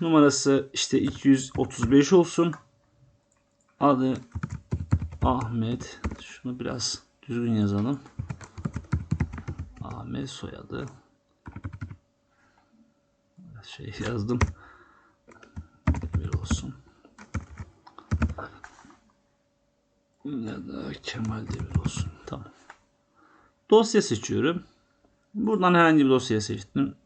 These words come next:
Tamamdır. Dosya buraya geldi. Kaydet diyorum arkadaşlar. Sınavınız kaydoldu. Gerçekten kaydolmuş mu? Bunu test etmek istiyorum.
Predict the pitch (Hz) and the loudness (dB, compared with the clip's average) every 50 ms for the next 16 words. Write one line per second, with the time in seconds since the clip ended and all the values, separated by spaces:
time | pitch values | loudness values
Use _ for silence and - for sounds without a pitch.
0 | 110 - _ _ _ _ - - - - - 131 123 131 135 139 139 135 - 127 | -20 -20 _ _ _ _ -16 -12 -10 -8 -6 -2 0 2 4 4 4 4 2 0
1 | 120 117 113 110 107 101 95 - - - - - 151 160 165 - - _ _ _ | 0 2 2 2 2 2 0 -2 -6 -8 -6 -6 -6 -6 -6 -8 -14 _ _ _
2 | - 208 202 175 131 110 104 - - 110 101 101 104 104 - 104 - - 160 160 | 0 2 4 4 4 4 0 -2 -4 -2 0 0 -2 -2 -4 -8 -4 -4 -4 -2
3 | - - - 202 170 131 113 127 143 - - - - 120 117 110 110 104 101 110 | -2 0 0 2 4 4 4 4 2 0 -2 0 0 2 2 4 2 2 0 -2
4 | 107 120 - 190 214 220 220 - 175 135 - 139 127 120 127 - 131 131 131 147 | -4 2 4 6 6 6 4 0 -2 0 2 2 2 2 2 2 2 4 4 4
5 | 156 160 170 180 180 - - 190 190 185 151 160 175 180 170 - 175 165 - - | 4 4 4 2 0 0 0 0 0 0 2 2 2 2 2 2 -2 -2 0 -2
6 | 175 165 - 180 175 175 - - - - 170 170 170 175 175 175 | -2 -2 0 -2 -2 -2 -6 -10 2 4 6 6 6 6 2 0